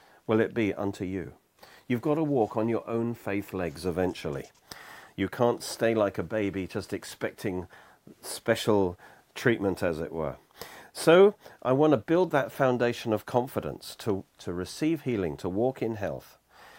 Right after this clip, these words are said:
And even if you're feeling well right now, you need to get those truths in your hearts now before sickness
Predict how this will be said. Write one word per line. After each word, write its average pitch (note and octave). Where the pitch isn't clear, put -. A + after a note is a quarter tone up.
And C3
even B3
if -
you're E3+
feeling E3
well C3+
right F#2+
now, D2
you A2+
need D3+
to -
get -
those A#2
truths A#2+
in A2
your G#2+
hearts G#2+
now A2+
before D3+
sickness G#2+